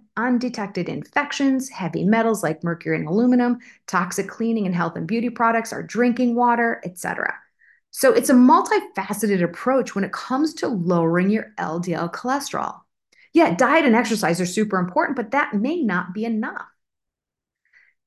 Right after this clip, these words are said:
Supporting how the body detoxes sugar and fats out of the body, you know, may need to be supported. So looking at how the liver is actually functioning,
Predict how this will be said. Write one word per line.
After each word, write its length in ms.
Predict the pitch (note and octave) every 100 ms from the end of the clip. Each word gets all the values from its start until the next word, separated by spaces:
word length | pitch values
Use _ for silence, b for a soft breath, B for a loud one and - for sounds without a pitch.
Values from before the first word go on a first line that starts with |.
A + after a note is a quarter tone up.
| -
Supporting 540 | - A#3+ E4 F4 F4+
how 100 | D#4
the 100 | A#3+
body 280 | G#3 G#3 G3+
detoxes 760 | F3+ A3 A3 A3 G3+ - G3+ F3+
sugar 380 | - A3 G#3
and 180 | G#3+ F3+
fats 400 | F3+ G3+ G#3 A3 -
out 160 | G3+
of 60 | F3+
the 80 | E3
body, 500 | E3 E3 G3+ A#3+ - _ _ _ _ _ _ _ _ _ _ _ -
you 140 | G#3
know, 180 | F#3 -
may 300 | G#3+ G#3+ A3
need 480 | A#3 G3+ G3 G3+ -
to 100 | B3
be 140 | A3
supported. 580 | G#3+ C4 C#4 D4 - - _ _ _ _
So 280 | - A#3+ A3
looking 400 | A3 C#4+ F#4 E4
at 100 | D4+
how 220 | C4+ B3
the 140 | A3+
liver 360 | A3 A3 G#3 G#3
is 120 | G3 F#3+
actually 480 | F#3+ F3+ F#3 F3+
functioning, 880 | F3+ - D#4+ F4 - F3 D3 G#3 A#3